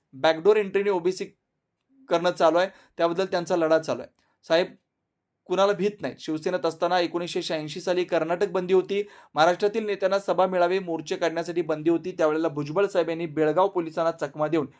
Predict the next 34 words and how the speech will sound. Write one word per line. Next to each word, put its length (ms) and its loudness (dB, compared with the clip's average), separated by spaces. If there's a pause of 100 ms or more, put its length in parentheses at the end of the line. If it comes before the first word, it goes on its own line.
(260)
एका 180 4
अनोख्या 300 4
वेगळ्या 340 6
पोशाखामध्ये 540 0
जाऊन 220 2
बेळगावमध्ये 520 2
मोठ्या 340 -4
सभेत 280 -2
भाषण 380 -4
ठोकून 220 -6
आले. 160 -4 (420)
त्यांना 180 2 (180)
नाटक, 480 2
सिनेमांची 540 0
आवड 240 6
होती. 320 -4
त्यांनी 200 -6
काही 160 0
नाटकात, 480 0
काही 140 0
सिनेमात 340 -2 (100)
काम 180 0
केलंय. 280 -2 (360)
त्यांची 220 -2
भाषणाची 480 0
कला, 320 4
हावभाव, 440 4
ॲक्टिंग, 400 -4 (840)
बोलण्याची 460 0
ढब, 220 6 (420)
भाषण 300 0
कला 240 4
अप्रतिम 380 0
आहे. 100 -4